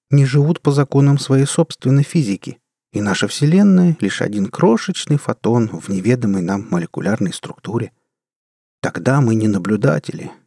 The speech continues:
а всего лишь до исчезающего малая толика частички, запускают которую боги? А мы — боги для гипотетических обитателей квантовой Вселенной?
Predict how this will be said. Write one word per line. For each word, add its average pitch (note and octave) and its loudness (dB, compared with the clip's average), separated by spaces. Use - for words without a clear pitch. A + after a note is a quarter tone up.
а C#3+ -4
всего A#3 2
лишь G#3 0
до B2 0
исчезающего C3 -2
малая A2+ -2
толика - -4
частички, - -6
запускают - -2
которую F3+ -4
боги? D#3 0
А G#2 -2
мы — C#3 4
боги C#3 0
для B2 -2
гипотетических - -4
обитателей B2+ -2
квантовой B2 0
Вселенной? D#3 -2